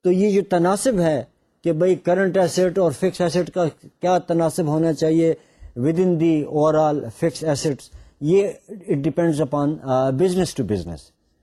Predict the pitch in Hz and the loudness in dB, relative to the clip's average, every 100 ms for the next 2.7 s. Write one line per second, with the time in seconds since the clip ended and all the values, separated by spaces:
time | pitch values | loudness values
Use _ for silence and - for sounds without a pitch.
0 | _ _ - 95 156 170 180 156 180 208 | _ _ -6 -2 0 2 0 0 0 0
1 | 196 196 - 180 160 165 165 143 120 120 | -2 -2 -2 0 0 2 0 0 -2 0
2 | 165 160 180 170 190 180 | 0 0 0 0 0 0